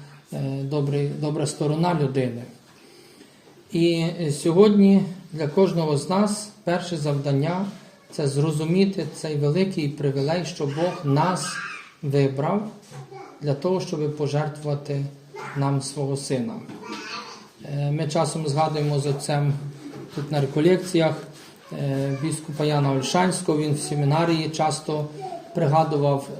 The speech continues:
семінарістам, клерикам, е, про це вибрання Боже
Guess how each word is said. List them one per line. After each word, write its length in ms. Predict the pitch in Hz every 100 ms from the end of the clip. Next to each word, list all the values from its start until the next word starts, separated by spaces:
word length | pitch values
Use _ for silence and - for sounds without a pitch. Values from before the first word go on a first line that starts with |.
| -
семінарістам, 1000 | - 151 143 143 160 196 196 - 151 143
клерикам, 640 | 160 180 180 - 165 165 160 - - - - - 160
е, 120 | 143
про 120 | - 139
це 200 | 170 147
вибрання 800 | 156 156 175 175 180 180 135 127 - - -
Боже 720 | 143 135 143 165 151 151 147